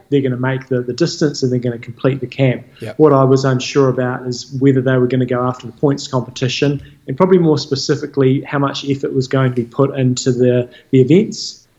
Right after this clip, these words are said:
Speaker 2: Yeah.
Speaker 1: And the day before day one, I said, "I suggest you take it, uh, pretty gently in the, the aquathon on the first day." There was no, there was no holding back.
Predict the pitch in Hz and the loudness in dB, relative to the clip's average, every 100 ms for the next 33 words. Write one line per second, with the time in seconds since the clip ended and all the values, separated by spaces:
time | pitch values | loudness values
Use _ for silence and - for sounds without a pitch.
0 | _ 104 107 - 139 135 139 135 131 131 | _ -8 -8 -8 -6 -4 2 4 4 2
1 | 143 143 _ _ _ _ - 143 143 208 | 0 -6 _ _ _ _ -14 -6 0 4
2 | 175 143 165 143 135 - 143 123 135 117 | 4 2 2 4 2 -2 -2 0 0 -2
3 | 165 - - 120 - 131 123 - _ 139 | -4 -8 -12 -12 0 0 0 -8 _ -10
4 | 139 185 - 226 226 - 165 135 123 131 | -8 -6 -2 -2 -2 -2 -2 -2 -4 -6
5 | - - 190 180 135 143 139 127 127 123 | -8 -4 0 0 0 -2 0 0 0 0
6 | 123 123 123 147 143 147 143 135 127 151 | -4 -4 -2 -2 -4 -2 2 2 2 4
7 | 139 - 160 226 - - _ _ _ _ | 4 4 -2 -2 -6 -20 _ _ _ _
8 | - 175 151 147 139 143 151 135 127 135 | 2 4 4 2 0 2 2 2 2 -2
9 | 123 131 120 120 117 123 | 0 -2 -4 -4 -6 -8